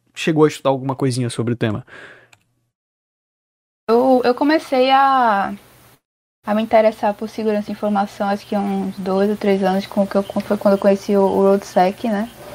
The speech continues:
Speaker 2: Ah, eu acho uma área incrível, eventualmente eu tô consumindo algum conteúdo relacionado a isso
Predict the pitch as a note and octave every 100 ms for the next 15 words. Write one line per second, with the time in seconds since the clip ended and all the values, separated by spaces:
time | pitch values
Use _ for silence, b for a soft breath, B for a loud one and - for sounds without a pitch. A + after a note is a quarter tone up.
0 | B B B B B B - G3 G3 G3
1 | G3 G3 G3 F#3+ F#3 - - G3+ G3 G#3+
2 | A#3 G#3 A3+ C4 A#3 G#3 A#3+ B3 G#3 G#3
3 | A3 A3+ G#3+ G#3 G#3+ G#3+ G#3+ A3 G#3+ A3
4 | G#3+ G3+ G3+ G#3 G#3 G#3 G#3 G#3 G3+ G#3
5 | G3+ G3+ G3 G3+ -